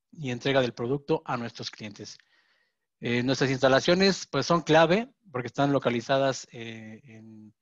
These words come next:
lugares geográficos clave, en donde tenemos una presencia global, eh, con procesos estandarizados, eh, de fabricación, de ingeniería, que al igual y en conjunto con la presencia global que tenemos, pues, nos da una calidad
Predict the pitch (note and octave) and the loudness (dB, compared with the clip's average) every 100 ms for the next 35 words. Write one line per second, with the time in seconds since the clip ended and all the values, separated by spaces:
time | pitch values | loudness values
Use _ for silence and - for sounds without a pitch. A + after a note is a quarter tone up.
0 | _ _ _ _ - A2+ C3 B2 A#2+ A#2+ | _ _ _ _ -6 -2 0 -2 -2 -2
1 | A#2+ C#3+ A2+ - - - C3+ C#3 C3+ F#3+ | -4 -8 -12 -12 -14 -2 2 2 0 -8
2 | _ _ _ _ - A#2+ A#2+ A#2+ A#2+ B2 | _ _ _ _ -14 -8 -6 -4 -2 -2
3 | A#2+ A#2+ A#2+ B2+ C#3 C#3+ C3+ C#3+ C3+ B2 | -2 -4 -6 -4 -4 -2 -2 -2 -2 -4
4 | C#3 C3 C#3 A#2+ A#2+ C3 C#3+ D#3 _ _ | -4 -4 -4 -2 -2 2 0 -2 _ _
5 | _ _ _ _ - A#2+ A#2+ A#2+ A#2+ C3+ | _ _ _ _ -14 -8 -6 -4 -4 -4
6 | C3 A#2 - A#2 A2+ A2 C#3+ C3+ C3 - | -4 -6 -8 -4 -4 0 2 2 -2 -12
7 | _ _ _ B2 A#2 A2+ A2+ A2 G#2+ A2+ | _ _ _ -12 -10 -10 -12 -10 -6 -6
8 | A2+ A#2 A2 C#3 D3+ C#3 A#2+ B2+ A#2 A#2 | -6 -6 -4 -2 -2 -2 -8 -10 -10 -6
9 | E3 E3+ A3+ _ _ _ _ _ _ - | -2 -2 -4 _ _ _ _ _ _ -4
10 | C3 B2+ B2+ C3 C3 D3+ E3+ F#3+ _ _ | 0 4 4 2 4 4 4 2 _ _
11 | _ C#3 C3 B2+ B2 B2+ E3+ E3 D3 B2+ | _ -10 -6 -4 -4 -6 -4 -4 -2 0
12 | B2 B2+ C3 C#3+ C3+ C3+ C#3 C#3+ D3+ E3 | 0 -2 -4 -2 -2 0 2 0 0 0
13 | D#3+ D#3 - C3 C#3 - _ _ _ _ | 2 -2 -4 -6 -6 -8 _ _ _ _
14 | _ B2 A#2+ B2+ C#3 C3+ C#3+ C3 C3 C#3 | _ -10 -4 0 0 0 -8 -4 -2 -4
15 | - A2+ A2+ B2 | -6 -8 -2 -4